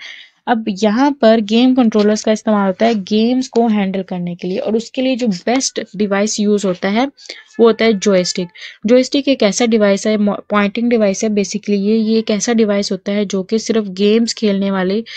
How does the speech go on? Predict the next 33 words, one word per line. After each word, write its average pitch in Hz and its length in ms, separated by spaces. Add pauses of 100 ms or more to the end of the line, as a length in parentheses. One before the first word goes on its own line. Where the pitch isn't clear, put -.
(320)
एरियाज 208 460
के 220 140
अंदर 196 240
या 202 360
ऐसे 226 400
कह 196 120
लें 196 180
गेम्स 202 340
में 214 120
यूज़ 190 280
होगा 185 200
जहाँ 190 360
पर 208 80
आप 185 260
लोग 220 240 (140)
इसका 220 220
इस्तेमाल 180 460
करते 185 300
हैं 208 80
जॉयस्टिक 185 480
का। 233 180 (440)
इस, 233 220
यहाँ 233 300
पर 233 120
लिखा 226 200
हुआ 226 200
consist 226 320
of 226 100
a 233 120
base 202 480
and 190 200
a 202 180
stack। 190 320